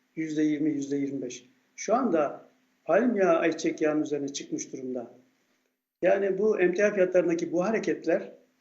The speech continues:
bir de bizdeki farklı bir durumu ortaya çıkaran şey de, e, Türk lirasının değer kaybetmesi. Bununla da birleşince oranı bize yüksek olarak yansıdı. Biz bunu hissediyoruz aslında.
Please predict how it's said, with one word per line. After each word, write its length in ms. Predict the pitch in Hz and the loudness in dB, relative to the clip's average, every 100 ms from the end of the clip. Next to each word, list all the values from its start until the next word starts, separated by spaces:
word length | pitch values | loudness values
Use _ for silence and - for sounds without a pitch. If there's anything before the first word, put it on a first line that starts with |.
| _ _ _ _ _ _ _ 185 | _ _ _ _ _ _ _ -6
bir 100 | 185 | 0
de 160 | 190 | 2
bizdeki 680 | 180 170 185 180 180 170 170 - | 0 0 0 2 2 2 -2 -4
farklı 320 | 165 165 185 | -4 -2 -4
bir 120 | 165 | -4
durumu 1000 | 165 165 156 - - - - 185 156 156 147 | 0 0 0 -4 -12 -20 -16 -8 -4 -2 -2
ortaya 360 | 156 - 156 | -2 -2 -2
çıkaran 300 | - 156 160 | -2 -2 -2
şey 280 | 156 196 180 | -2 -2 0
de, 260 | 226 247 - _ _ _ | 0 -2 -12 _ _ _
e, 60 | 165 151 151 151 151 - | -6 -2 -2 -2 -4 -6
Türk 220 | 226 - | -4 0
lirasının 380 | 190 - 165 147 | 0 4 4 4
değer 260 | 143 139 | 2 0
kaybetmesi. 600 | 139 127 127 127 120 - - _ _ - | -4 -8 -10 -12 -16 -18 -20 _ _ -4
Bununla 420 | 185 240 202 165 | 0 2 4 4
da 140 | 143 | 2
birleşince 760 | 143 160 180 202 233 185 214 254 - _ _ | 0 2 2 0 -4 -2 -4 -4 -12 _ _
oranı 400 | 165 180 190 175 | 0 2 2 0
bize 160 | 165 202 | -2 -4
yüksek 360 | 165 - 180 | -2 0 0
olarak 320 | 147 135 127 | 0 -2 -4
yansıdı. 500 | 135 135 - 131 127 - _ _ _ | -4 -6 -8 -10 -12 -14 _ _ _
Biz 180 | 208 170 | -10 -2
bunu 120 | 185 | 0
hissediyoruz 520 | 214 - 147 143 135 | 2 0 -2 -4 -4
aslında. 520 | 139 - 143 131 120 | -6 -10 -10 -10 -12